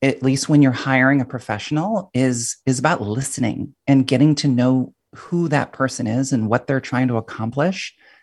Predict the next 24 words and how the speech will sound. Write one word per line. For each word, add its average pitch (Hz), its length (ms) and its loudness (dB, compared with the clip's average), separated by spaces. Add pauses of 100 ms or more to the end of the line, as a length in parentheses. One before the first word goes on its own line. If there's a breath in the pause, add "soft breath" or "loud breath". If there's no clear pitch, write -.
(280 soft breath)
And 160 120 4
so 175 120 4
the, 165 200 2 (360)
so - 120 -2
the 160 100 -2
person 226 460 0
that 214 120 2
you 151 260 0
choose - 840 -2 (140)
to - 120 -2
work 143 360 0
with 113 260 0 (280)
for, - 200 -2
as 131 100 2
an 117 80 4
investment 113 500 0
advisor 107 560 -2 (460 soft breath)
really 185 440 4
has 147 200 4
to - 100 -10
be 139 100 -4
good - 120 2
at - 120 0
listening, 110 540 -2